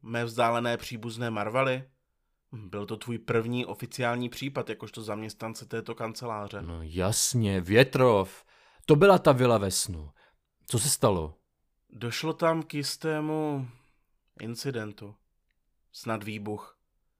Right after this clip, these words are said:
Speaker 1: Šebestiánovi rodiče jsou mrtví a teď Joffrey to utrhalo ruce i nohy. Je v nemocnici,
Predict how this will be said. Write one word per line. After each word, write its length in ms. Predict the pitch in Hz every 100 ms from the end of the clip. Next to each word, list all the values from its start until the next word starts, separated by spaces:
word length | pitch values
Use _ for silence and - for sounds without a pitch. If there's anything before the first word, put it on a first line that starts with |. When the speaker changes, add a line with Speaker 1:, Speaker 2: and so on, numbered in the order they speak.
| _ _ _ _ _ _ _ _ _ _ _
Speaker 1:
Šebestiánovi 760 | - 139 139 139 151 147 147 143
rodiče 360 | 143 139 147
jsou 180 | 135 151
mrtví 520 | 147 139 131 113 110
a 280 | 85 104 98 -
teď 200 | 120 120
Joffrey 420 | 120 - - 135
to 160 | - 131
utrhalo 640 | - - 143 135 143 139
ruce 300 | 127 123 -
i 140 | 143 135
nohy. 400 | 135 123 101 95 _ _ _ _ _ _ _ _ _ _ -
Je 100 | 104
v 60 | 101
nemocnici, 800 | 101 110 110 - 107 - 104